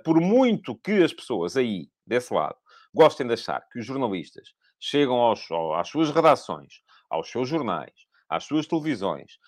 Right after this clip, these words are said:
se sentam à volta de uma mesa e dizem uns para os outros, "Epá, então,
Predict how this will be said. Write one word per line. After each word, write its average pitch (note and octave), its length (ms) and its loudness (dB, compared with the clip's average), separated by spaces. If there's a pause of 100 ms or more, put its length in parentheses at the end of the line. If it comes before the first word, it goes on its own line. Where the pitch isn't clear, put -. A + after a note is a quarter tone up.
(140)
se - 160 -16
sentam D3+ 360 2
à B2+ 60 6
volta C#3 300 2
de C3 60 -8
uma C#3+ 120 -2
mesa A2 360 -2
e A#2 220 -4
dizem B2+ 280 0
uns B2 120 -6
para A#2+ 120 -2
os - 80 -8
outros, - 180 -10
"Epá, D#3+ 300 2
então, F#3 420 2